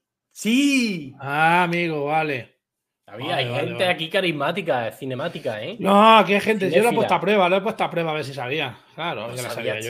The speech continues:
Speaker 2: yo,
Speaker 1: tío?
Speaker 2: Enrique. Claro que lo sabía, pero lo he puesto a prueba a esta gente. Claro. Chicos, <laughs> me voy.
Speaker 1: Hundidores, hundidora.
Speaker 2: Sí.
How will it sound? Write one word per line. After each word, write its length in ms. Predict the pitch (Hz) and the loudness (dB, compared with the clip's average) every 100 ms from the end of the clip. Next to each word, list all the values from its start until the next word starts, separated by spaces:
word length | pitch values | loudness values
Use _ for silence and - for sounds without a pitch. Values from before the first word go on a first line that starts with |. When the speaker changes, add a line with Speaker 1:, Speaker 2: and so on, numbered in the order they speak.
| 117 | -6
Speaker 2:
yo, 40 | |
Speaker 1:
tío? 80 | 127 | -4
Speaker 2:
Enrique. 200 | 131 - - _ | -6 -8 -16 _
Claro 240 | - 139 135 | -10 -8 -6
que 60 | 117 | -8
lo 60 | |
sabía, 320 | 110 110 131 | -10 -6 -4
pero 120 | 123 117 | -4 -6
lo 80 | |
he 40 | 123 | -8
puesto 200 | 147 151 | -4 -4
a 60 | |
prueba 220 | 139 139 127 | -2 -4 -6
a 20 | |
esta 120 | 123 | -8
gente. 420 | 139 139 135 127 _ _ _ _ _ _ _ _ _ _ _ | -10 -8 -10 -12 _ _ _ _ _ _ _ _ _ _ _
Claro. 400 | 117 110 117 _ _ _ _ _ _ _ _ - _ _ | -18 -16 -16 _ _ _ _ _ _ _ _ -20 _ _
Chicos, 460 | - 196 214 226 - - _ _ _ - | 0 2 4 4 2 -4 _ _ _ -18
<laughs> 300 | - _ - | -18 _ -8
me 100 | 151 | 0
voy. 360 | 208 202 135 - _ _ _ | 4 4 2 -6 _ _ _
Speaker 1:
Hundidores, 400 | 120 123 151 160 | -6 0 2 4
hundidora. 540 | 143 135 156 131 95 - | 2 4 4 2 -2 -14
Speaker 2:
Sí. 160 | - | -16